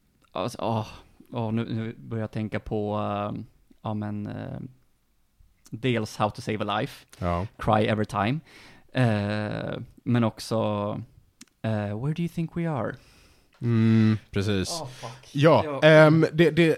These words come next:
Speaker 2: det här är en serie som pågick ganska länge. Det var nio säsonger. Eh,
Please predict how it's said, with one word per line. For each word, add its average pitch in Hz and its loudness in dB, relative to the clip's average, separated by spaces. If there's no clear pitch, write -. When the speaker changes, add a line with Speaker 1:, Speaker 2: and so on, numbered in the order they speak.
Speaker 2:
det 156 2
här 170 8
är 170 8
en 170 8
serie 156 6
som 160 2
pågick 156 8
ganska 147 4
länge. 139 4
Det 127 -2
var 131 6
nio 135 8
säsonger. 123 2
Eh, 117 4